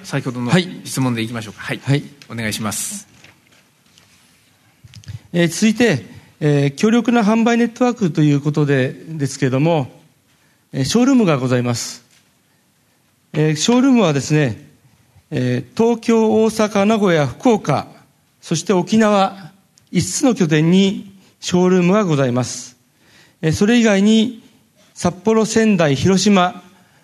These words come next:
Speaker 2: 三つの、お、事務所がございまして、合計で八箇所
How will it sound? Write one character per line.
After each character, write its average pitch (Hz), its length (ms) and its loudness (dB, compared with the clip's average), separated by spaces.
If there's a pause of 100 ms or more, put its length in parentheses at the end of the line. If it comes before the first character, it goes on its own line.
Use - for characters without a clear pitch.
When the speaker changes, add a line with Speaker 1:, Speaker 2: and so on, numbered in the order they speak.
(160)
Speaker 2:
三 175 200 0
つ 254 140 0
の、 240 200 4
お、 131 800 -2
事 160 60 -10
務 165 200 0
所 185 120 0
が 190 120 0
ご 151 80 0
ざ 156 120 2
い 151 60 2
ま 156 100 2
し 151 80 -6
て、 175 440 -2 (440)
合 196 220 2
計 214 160 2
で 185 80 2
八 175 240 2
箇 269 120 0
所 151 360 0